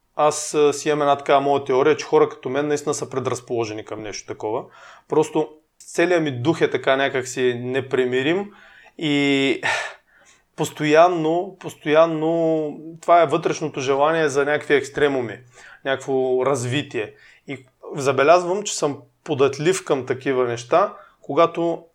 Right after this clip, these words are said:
съм престанал да се развивам, когато не се развивам, когато не правя нещо градивно за себе си.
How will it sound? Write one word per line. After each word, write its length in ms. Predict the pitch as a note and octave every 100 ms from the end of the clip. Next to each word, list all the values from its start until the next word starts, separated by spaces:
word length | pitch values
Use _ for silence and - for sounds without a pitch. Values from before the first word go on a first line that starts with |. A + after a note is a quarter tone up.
| _
съм 220 | - D3+
престанал 460 | B2+ C3+ D3 D3 C3+
да 80 | B2
се 160 | B2
развивам, 420 | A#2 A2+ A#2 G#2+ G2+
когато 320 | A#2 C#3 C#3
не 80 | B2+
се 180 | B2 B2+
развивам, 360 | A#2 A2+ G#2
когато 260 | G#2 C3 C3
не 100 | B2+
правя 220 | C3+ C3
нещо 240 | B2+ A#2+ A#2+
градивно 400 | A#2 A2+ A2 A2
за 120 | G#2
себе 260 | - A2
си. 180 | G#2 -